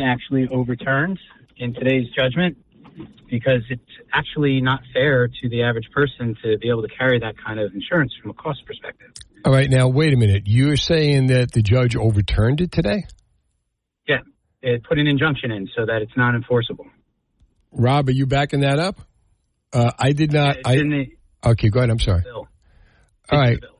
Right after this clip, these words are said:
Speaker 2: I'm looking here. I Googled it. Any citizen who carries a handgun in public in the state must maintain liability insurance of at least three hundred thousand dollars.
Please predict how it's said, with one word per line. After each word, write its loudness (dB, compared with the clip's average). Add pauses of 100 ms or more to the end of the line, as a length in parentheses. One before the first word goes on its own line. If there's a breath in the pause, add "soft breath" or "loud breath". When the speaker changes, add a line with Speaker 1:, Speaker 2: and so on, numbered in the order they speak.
(140)
Speaker 2:
I'm 0
looking 0
here. 2
I 4
Googled 2
it. 2
Any 2
citizen 0
who 2
carries 2
a 2
handgun 2
in 0
public -2
in 0
the 0
state 0
must 0
maintain 0
liability 2
insurance -2
of 0
at 0
least 0
three 2
hundred 2
thousand 2
dollars. 0